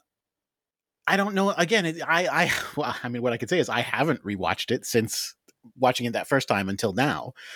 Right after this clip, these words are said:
So it's, it didn't call out to me like some of the other ones do, like, where I, like, I wanna watch more Jason movies, you know? Um, but this time when I watched it,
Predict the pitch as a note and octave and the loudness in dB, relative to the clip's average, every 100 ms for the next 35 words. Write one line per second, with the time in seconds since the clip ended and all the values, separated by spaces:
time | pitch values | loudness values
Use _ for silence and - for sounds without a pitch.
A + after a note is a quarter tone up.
0 | - - - D3 - D3+ - F3+ D3 A3 | -20 0 4 4 2 -4 -4 -4 0 2
1 | G#3 F3 - - F3 D3 D3 D#3 D3+ B2 | 2 -2 -4 0 2 4 2 0 -2 -2
2 | A2+ B2+ A#2+ - - C3 B2+ A#2 C3 D3 | -2 0 -2 -2 0 2 2 4 4 4
3 | A#2 G#2+ G#2+ G#2 G2 B2 G2+ G2 G2+ G2+ | 2 -2 -6 -6 -4 -4 -4 -2 -2 0
4 | F#2+ F#2+ G2+ A#2+ A#2+ A2+ G#2+ G#2+ - A2+ | -2 -2 0 2 2 2 2 0 -4 -2
5 | G#2+ G#2+ B2 - F#2 E2+ E2+ - G2 A2 | -2 0 0 0 -6 -8 -14 -10 -6 -6
6 | - - - - - - _ - B2+ C3 | -8 -20 -20 -20 -20 -20 _ 0 2 2
7 | B2 - - _ _ _ - A#3+ - _ | -2 -10 -20 _ _ _ 2 2 0 _
8 | _ - G#2+ F#3+ A#3+ G#3+ F3 D3 C3 B2 | _ -20 -2 0 2 2 2 2 4 4
9 | D#3+ - - E2+ | 2 0 -10 -12